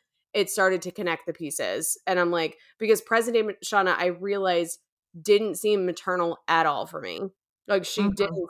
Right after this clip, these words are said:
Speaker 1: seem like, "I'm doing any of this for my daughter," or, "I care this much about my daughter," or, "I'm gonna be strict about, with my daughter." Like, it was just, it,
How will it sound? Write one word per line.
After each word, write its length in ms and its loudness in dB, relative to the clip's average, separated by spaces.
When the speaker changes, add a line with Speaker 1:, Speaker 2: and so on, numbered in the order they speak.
Speaker 1:
seem 200 0
like, 240 0
"I'm 220 4
doing 280 2
any 160 0
of 100 -4
this 160 -2
for 100 -8
my 120 -4
daughter," 460 0
or, 500 2
"I 200 6
care 220 0
this 180 0
much 120 -2
about 160 -2
my 80 0
daughter," 260 0
or, 240 0
"I'm 160 4
gonna 120 0
be 120 -2
strict 340 -4
about, 240 -4
with 160 0
my 100 -2
daughter." 340 0
Like, 260 -2
it 180 0
was 260 -2
just, 360 -2
it, 200 -4